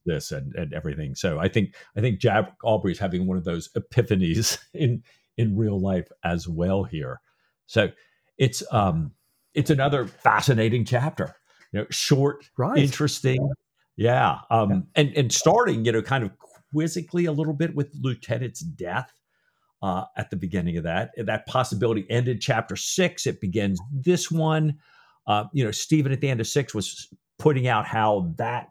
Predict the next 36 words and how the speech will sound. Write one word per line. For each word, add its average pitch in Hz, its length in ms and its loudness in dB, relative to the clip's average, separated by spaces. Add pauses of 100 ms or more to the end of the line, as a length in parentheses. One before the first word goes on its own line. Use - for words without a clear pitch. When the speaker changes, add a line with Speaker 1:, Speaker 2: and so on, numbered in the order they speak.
Speaker 1:
put 113 320 -2
jealousy 95 880 0 (500)
in, 113 300 0
in 117 160 2
perspective, 110 640 2
the, 87 320 -2
the, 92 240 -2
this 110 180 -2
possibility 104 600 0
of 92 60 2
a 92 60 2
man 95 380 2
not 92 240 2
surviving 85 480 0
surgery. 110 540 2 (280)
And 127 120 6
now, 147 500 2
you 127 120 2
know, 113 100 2
with 104 200 0
this 110 160 -2
whole 151 420 0
slavery 165 840 0
thing 95 320 0
blossoming 92 760 -2
in 101 160 -2
actual 104 520 0
detail, 90 720 0
I, 101 200 -2
I 107 60 0
think 98 180 -2
once 98 180 0
again, 101 240 2
we're 87 100 0
getting 90 300 2
this 85 260 -2